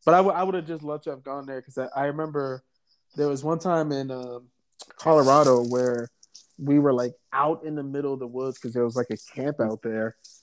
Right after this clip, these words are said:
and we were just out in the middle of the woods, and it was the darkest I had ever seen it. That was, this was the first time I ever saw, like, real, true, uh, starlight or whatever the hell,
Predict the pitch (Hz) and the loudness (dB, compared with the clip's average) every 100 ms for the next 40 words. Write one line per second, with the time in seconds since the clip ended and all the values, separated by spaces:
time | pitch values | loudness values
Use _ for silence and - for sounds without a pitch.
0 | _ - 131 139 131 117 135 196 185 180 | _ -4 0 2 2 0 4 4 4 4
1 | 175 151 123 131 143 113 123 127 127 123 | 4 2 -2 -2 -4 -4 -10 -10 -8 -10
2 | 117 135 165 180 165 143 135 135 139 - | -4 0 0 0 0 0 0 -2 -6 -8
3 | 117 120 113 131 151 165 151 190 202 190 | -8 -8 -4 2 4 4 4 2 2 0
4 | 175 170 - 147 131 131 127 127 139 127 | 0 -4 -2 -2 -2 -2 -4 -4 -4 -4
5 | 127 127 _ _ _ - 131 - - 139 | -6 -12 _ _ _ -6 -6 -6 -8 2
6 | 135 151 156 151 - 160 156 151 139 127 | 6 8 8 4 -2 2 4 6 4 2
7 | 127 _ _ _ - 127 123 117 - - | -2 _ _ _ -6 0 0 0 -8 -4
8 | 127 135 113 110 110 - 117 117 120 117 | 0 0 -2 -6 -10 -8 -4 -2 -2 -4
9 | 113 120 117 | -4 -4 -4